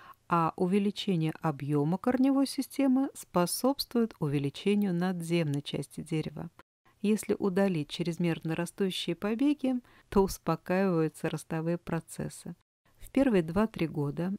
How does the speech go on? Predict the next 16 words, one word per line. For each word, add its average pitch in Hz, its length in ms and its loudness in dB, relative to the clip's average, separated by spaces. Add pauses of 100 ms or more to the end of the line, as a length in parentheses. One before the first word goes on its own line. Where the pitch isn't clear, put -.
роста 196 320 2
дерева 151 380 0
в - 80 -12
саду 156 500 -4 (240)
рекомендуют 240 880 4 (300)
проводить 196 720 0
два-три 170 640 0
раза 202 400 0
в - 80 -10
течение 165 540 -2
вегетационного 160 760 -4
периода 226 540 0
прищипку. - 920 -6 (420)
Это 285 280 2
совсем 170 440 0
несложно. 143 640 -6